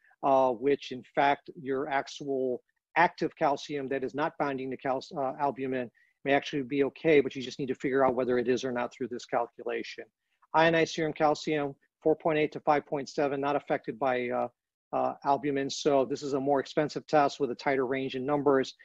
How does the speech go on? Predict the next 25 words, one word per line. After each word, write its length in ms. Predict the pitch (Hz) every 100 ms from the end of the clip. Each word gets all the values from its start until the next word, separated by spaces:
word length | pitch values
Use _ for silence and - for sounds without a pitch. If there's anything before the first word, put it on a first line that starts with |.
| _ _
that 140 | 139 -
you 60 |
can 160 | - 139
use 400 | 139 147 143 127
to 100 | 143
confirm 480 | - 127 - 139 131
the 60 | 123
hypercalcemia, 1000 | 135 135 - 139 117 160 151 139 135 123 _ _ _ _
um, 480 | 139 131 127 120 120 -
and, 380 | 143 131 127 117 143
uh, 320 | 127 123 117 - _ _ -
uh, 360 | 127 123 120 - _
add 200 | 147 147
that 220 | 147 143 -
to 320 | - 156 139 120
this 340 | 147 143 -
if 160 | 135 139
you 80 |
want 360 | 120 131 131 -
in 200 | 170 131
terms 320 | - 131 113
of 80 | 120
your 160 | 123 123
overall 300 | 117 123 120
assessment. 520 | - 123 - -